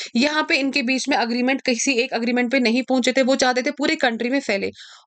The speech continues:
Although बंगाल के अलावा भी एक दो जगह आपको सेंटर्स मिलेंगे, मद्रास में थोड़ा बहुत इसका असर देखने को मिला था,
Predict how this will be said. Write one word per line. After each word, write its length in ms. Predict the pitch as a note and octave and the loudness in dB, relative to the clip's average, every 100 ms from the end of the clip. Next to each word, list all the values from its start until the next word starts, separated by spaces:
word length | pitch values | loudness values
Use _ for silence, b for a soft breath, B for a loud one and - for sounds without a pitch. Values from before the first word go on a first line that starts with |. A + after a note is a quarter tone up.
| B3 | -4
Although 280 | D4 E4+ | -2 -2
बंगाल 360 | D#4 C#4+ C#4+ D4 | -2 0 2 2
के 100 | D#4 | 0
अलावा 380 | C4+ B3+ B3 C#4+ | 0 0 0 -2
भी 140 | F4+ | -2
एक 200 | F#4 C4+ | -2 0
दो 100 | A#3+ | 0
जगह 240 | B3 B3 B3+ | 0 2 2
आपको 240 | A3+ A#3+ | 0 -4
सेंटर्स 400 | A#3+ A#3 A#3+ A#3+ | -2 0 0 2
मिलेंगे, 360 | A#3 A3+ A#3 A#3+ | 2 2 2 2
मद्रास 440 | A3+ G#3+ A3 A3 | 0 2 0 0
में 100 | B3 | -4
थोड़ा 220 | A#3+ A#3 A3 | -2 2 4
बहुत 180 | A3+ | 2
इसका 220 | G#3+ - G#3 | 0 -2 -2
असर 220 | G#3 A3+ | 0 0
देखने 280 | G#3+ G#3+ G#3+ | 0 0 0
को 140 | A3+ | 2
मिला 240 | G#3+ G#3 | 2 2
था, 220 | G3+ G#3 | 2 0